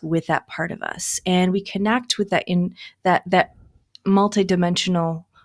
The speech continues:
wise part of us. And as we're doing that, we, we begin to realize,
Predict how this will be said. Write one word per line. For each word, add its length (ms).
wise 680
part 340
of 160
us. 480
And 280
as 300
we're 120
doing 360
that, 380
we, 340
we 140
begin 340
to 160
realize, 840